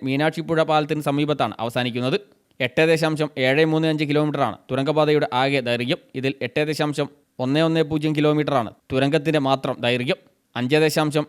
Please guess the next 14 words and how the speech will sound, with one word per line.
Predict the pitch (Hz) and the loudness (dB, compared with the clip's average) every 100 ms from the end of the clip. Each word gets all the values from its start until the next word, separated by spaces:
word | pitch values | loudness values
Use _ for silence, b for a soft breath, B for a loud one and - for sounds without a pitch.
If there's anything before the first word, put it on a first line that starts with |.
| 131 | 0
ഏഴ് | 131 143 156 | 2 6 6
ഏഴ് | 156 160 | 6 4
ഒന്ന് | 156 151 | 2 0
കിലോമീറ്റർ | 151 151 143 143 127 | 0 0 0 -2 -2
വനഭൂമിയിലൂടെയാണ് | 131 139 160 160 160 151 139 107 - | -2 0 2 2 2 4 2 -2 -2
പാത | 131 131 - | 0 0 -4
കടന്നുപോകുന്നത്. | 123 131 127 127 143 - b b b | -2 0 0 2 0 -2 b b b
ഓരോ | 156 190 220 | 4 6 4
ദിശയിലും | 220 214 202 202 156 | 2 2 2 2 0
രണ്ട് | 156 196 | 2 2
വരിയുടെ | 190 185 180 180 151 | 4 4 2 2 0
രണ്ട് | 165 180 - _ _ - | 0 -4 -8 _ _ -2
ട്യൂബുകൾ | 147 165 185 | 0 2 2
വീതമുള്ള | 175 180 170 170 | 4 4 2 0